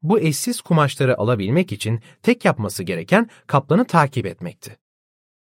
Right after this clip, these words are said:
Arkalarından gelen ejderhanın sesini takip ederek gruptan ayrılmaması için sürekli homurdanıyordu. Körlükten dolayı uçamadığından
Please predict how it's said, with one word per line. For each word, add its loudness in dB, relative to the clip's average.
Arkalarından 4
gelen 4
ejderhanın 4
sesini -2
takip 0
ederek 0
gruptan 2
ayrılmaması 2
için 0
sürekli 2
homurdanıyordu. 0
Körlükten 4
dolayı 0
uçamadığından 2